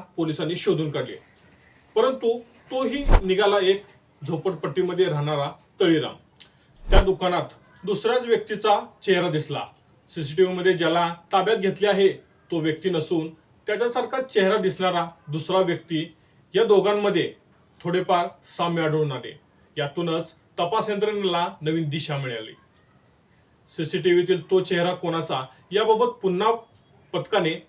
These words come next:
तपास सुरू केला. ज्याला पोलिसांनी सुरुवातीला ताब्यात घेतले होते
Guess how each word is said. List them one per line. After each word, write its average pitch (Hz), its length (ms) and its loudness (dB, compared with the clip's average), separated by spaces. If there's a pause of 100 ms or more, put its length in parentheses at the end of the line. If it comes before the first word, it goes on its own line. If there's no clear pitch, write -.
तपास 156 260 -4
सुरू 147 180 -2
केला. 131 260 -8 (680)
ज्याला 175 380 0 (300)
पोलिसांनी 240 460 2
सुरुवातीला 220 440 4
ताब्यात 190 320 2
घेतले 190 260 2
होते 185 420 2